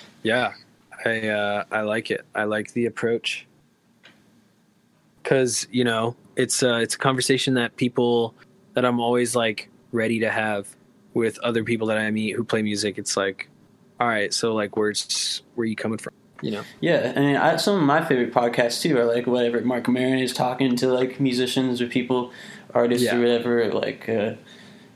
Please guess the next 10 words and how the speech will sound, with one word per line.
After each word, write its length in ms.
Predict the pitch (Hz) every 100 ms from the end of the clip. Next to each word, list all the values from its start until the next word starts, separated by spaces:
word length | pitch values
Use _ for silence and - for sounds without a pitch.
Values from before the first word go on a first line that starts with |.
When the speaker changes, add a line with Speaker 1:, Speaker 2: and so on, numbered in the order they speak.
| -
Speaker 2:
you 100 | -
know, 220 | 117 113 -
I 80 |
like 240 | 131 131 131
podcasts 540 | 117 120 123 - -
when 300 | 120 113 113 - - - - -
guys 280 | 117 120 113
come 200 | 123 120
on 240 | 123 120
or 180 | 110